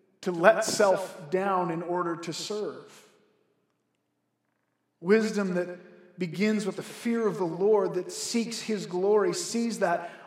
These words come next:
opportunity to humbly serve as Christ humbly served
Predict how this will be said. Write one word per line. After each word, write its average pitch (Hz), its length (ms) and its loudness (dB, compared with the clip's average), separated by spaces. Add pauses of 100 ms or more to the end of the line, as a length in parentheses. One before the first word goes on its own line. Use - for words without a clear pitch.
opportunity 196 840 2
to 170 380 -6 (100)
humbly 190 520 -2
serve 170 540 -4
as 165 340 -2 (100)
Christ 185 600 -10
humbly 156 420 -10
served 143 480 -10